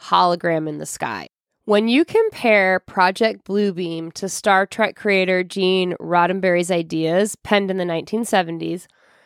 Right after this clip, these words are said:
two of Serge's Bluebeam claims were taken straight out of the Star Trek script. Um, it, you know, it's just wild, right? It's just right in front of our faces, like a ritual is scripted.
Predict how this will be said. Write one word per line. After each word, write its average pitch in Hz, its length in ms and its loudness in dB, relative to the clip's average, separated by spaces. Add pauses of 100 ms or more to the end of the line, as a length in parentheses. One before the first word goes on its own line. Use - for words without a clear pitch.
(180)
two 294 440 2
of 220 180 0
Serge's 208 840 0
Bluebeam 202 640 0
claims 185 540 0
were 175 160 0
taken 208 600 -2
straight 208 760 -2 (140)
out 214 340 2
of 202 220 -8
the 214 120 -6
Star 214 540 0 (160)
Trek 214 400 -4
script. - 580 -12 (880)
Um, 190 580 0 (520)
it, 220 280 0 (320)
you 214 140 -6
know, 196 140 0
it's 196 120 -6
just - 200 -10 (140)
wild, 190 440 2
right? 185 300 0
It's - 180 -8
just - 160 -14
right 208 160 0
in 202 60 -6
front 202 160 -4
of 190 80 -4
our 180 100 -2
faces, 165 640 -6
like 175 160 -4
a 185 80 0
ritual 180 480 -4
is 170 120 -8
scripted. - 640 -6